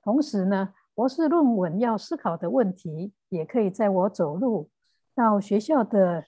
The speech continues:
途中呢，就很专心又很仔细的思考过，一到学校坐下来就可以写论文了。又因为能够专注和清楚看清楚很多书里面讨论的问题，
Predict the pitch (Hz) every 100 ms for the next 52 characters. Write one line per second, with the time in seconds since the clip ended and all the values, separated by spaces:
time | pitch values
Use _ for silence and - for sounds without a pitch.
0 | _ - 202 214 240 247 226 196 196 _
1 | _ _ _ 240 - 170 143 262 262 277
2 | - 277 302 294 - 196 240 - 143 -
3 | 202 190 170 147 - 214 214 156 139 240
4 | 202 - _ _ _ 190 185 233 190 -
5 | 175 - 247 202 175 294 233 403 226 170
6 | 143 151 196 - 196 - 175 170 - 151
7 | 233 196 165 160 170 151 _ _ _ _
8 | _ _ _ _ 294 311 320 339 311 240
9 | 247 262 - 262 269 269 311 185 - 170
10 | 185 - 262 262 156 - 247 190 - 226
11 | 226 - 139 - 151 151 143 - 262 277
12 | 277 - 277 226 151 214 202 180 - 143
13 | 214 180 175 202 175 - 156 147 175